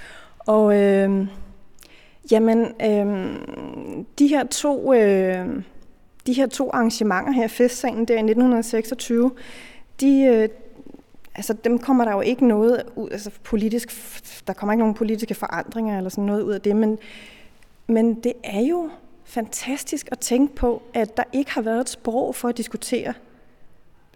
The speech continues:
ting som seksualkundskab. Altså, det har været noget om blomsten og bien, hvis man har hørt noget, ikke? Så, så der har ikke været et sprog for at diskutere abort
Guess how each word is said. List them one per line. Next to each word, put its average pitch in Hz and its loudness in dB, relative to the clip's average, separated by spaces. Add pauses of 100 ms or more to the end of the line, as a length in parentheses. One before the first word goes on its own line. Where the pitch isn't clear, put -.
(240)
ting - -6
som 220 -4 (120)
seksualkundskab. - -6
Altså, 220 -10
det 233 -6
har 247 -4
været 208 -2
noget 226 2
om 262 4
blomsten - -4
og 240 -4
bien, 262 -2
hvis 240 -2
man 196 -6
har 185 -12 (240)
hørt - -2
noget, 180 -6
ikke? 247 -8 (480)
Så, - -10
så - -4 (380)
der 254 -8
har 269 -2
ikke 269 -4
været 240 0
et 233 -6
sprog - -4
for - -6
at 214 -6
diskutere 214 -8
abort 190 -4